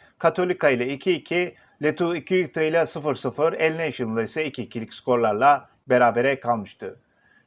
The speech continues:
Cuenca'nın form durumuna baktığımızda Aucas'ta golsüz, Runa ile bir bir, Go-, Dep Juanca Gualeco karşılaşması yine bir birlik beraberliklerle sonuçlanmış.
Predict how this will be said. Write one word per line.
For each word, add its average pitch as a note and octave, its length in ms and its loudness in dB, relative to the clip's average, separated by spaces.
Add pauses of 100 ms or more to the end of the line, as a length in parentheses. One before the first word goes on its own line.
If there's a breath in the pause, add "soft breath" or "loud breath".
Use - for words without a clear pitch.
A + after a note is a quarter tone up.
Cuenca'nın F#3+ 520 8
form D#3 280 0
durumuna C#3 360 0
baktığımızda C3+ 680 4
Aucas'ta E3 600 6
golsüz, D3+ 680 2 (400 soft breath)
Runa F3+ 280 2
ile D#3+ 280 2
bir F3 200 6
bir, F3+ 320 4 (340)
Go-, D#3+ 380 -2
Dep E3 360 0
Juanca F3+ 420 6
Gualeco E3+ 480 4
karşılaşması D#3 560 0
yine D#3 180 -4
bir D#3 160 -4
birlik D3 220 -4
beraberliklerle C#3+ 760 6
sonuçlanmış. B2 720 -4